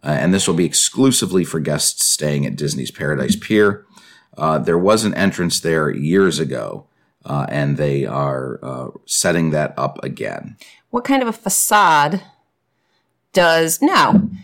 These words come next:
Speaker 2: at the hotel, work is underway on refurbishing the hotel's facade.
Speaker 1: Oh,
Speaker 2: It's
Speaker 1: I
Speaker 2: a separate thing.
Speaker 1: Got you.
Speaker 2: 'Cause I was gonna say, what kind of a facade does an entrance have?
Speaker 1: Well, the facade is probably part of the retheming into Toy Story.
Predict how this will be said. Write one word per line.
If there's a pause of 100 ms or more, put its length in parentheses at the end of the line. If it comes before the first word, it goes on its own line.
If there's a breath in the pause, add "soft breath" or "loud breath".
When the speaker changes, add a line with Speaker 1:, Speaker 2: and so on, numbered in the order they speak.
(580 loud breath)
Speaker 2:
at
the
hotel,
work
is
underway
on
refurbishing
the
hotel's
facade.
Speaker 1:
Oh,
Speaker 2:
It's
Speaker 1:
I
Speaker 2:
a
separate
thing. (100)
Speaker 1:
Got
you.
Speaker 2:
'Cause
I
was
gonna
say,
what
kind
of
a
facade
does
an
entrance
have?
Speaker 1:
Well,
the
facade
is
probably
part
of
the
retheming
into
Toy
Story.